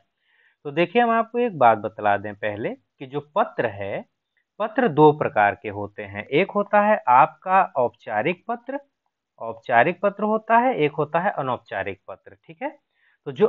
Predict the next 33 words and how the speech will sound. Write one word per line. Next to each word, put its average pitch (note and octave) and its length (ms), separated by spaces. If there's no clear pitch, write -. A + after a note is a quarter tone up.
अनौपचारिक C#3+ 800
पत्र C#3 260
होता A#2 400
है, G3+ 180
इसके D#3 360
अंतर्गत G#3 640
वैयक्तिक B2 540
पत्र G#2 260
आता G2+ 300
है। G#2 140
वैयक्तिक C3 520
पत्र - 300
में A3+ 200
जैसे C#3 360
जब D#3 280
आप C3 260
अपने C#3 300
मित्र C#3+ 400
को A#2 240
कोई D#3+ 340
भी D3 160
पत्र A2 400
लिखते G#2+ 360
हैं F#3 260
तो C3+ 80
आपका D#3+ 460
वैयक्तिक C3+ 480
पत्र B2 260
के C3+ 140
अंतर्गत A2 580
आता G2+ 320
है। G#2 220
बधाई C#3+ 440